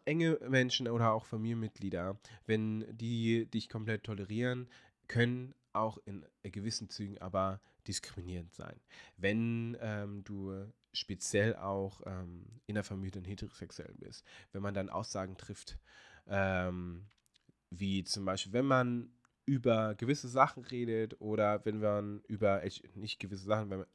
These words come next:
über die L-G-B-T-Q-Community redet und dann das Thema Pädophilie auftaucht, das ist ein ganz harter Tri-, Trigger, weil wenn man das sich anschaut, wird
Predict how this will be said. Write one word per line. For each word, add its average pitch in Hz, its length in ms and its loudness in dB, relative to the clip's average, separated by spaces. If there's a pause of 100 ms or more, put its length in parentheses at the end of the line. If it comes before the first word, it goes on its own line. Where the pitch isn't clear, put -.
über 147 220 8
die 135 100 -4
L-G-B-T-Q-Community 92 1080 -12
redet - 380 -14 (400)
und 101 280 -6
dann 123 340 4 (120)
das - 180 -12
Thema 107 600 -2 (280)
Pädophilie 113 520 -2
auftaucht, 101 540 0 (240)
das 131 140 -2
ist - 80 2
ein 143 100 2
ganz 135 260 6
harter 120 280 6
Tri-, - 300 -2
Trigger, 113 600 0
weil 101 140 4
wenn 110 100 2
man 113 140 0
das 110 420 -6 (140)
sich 107 240 -6
anschaut, 156 560 2 (440)
wird 117 560 0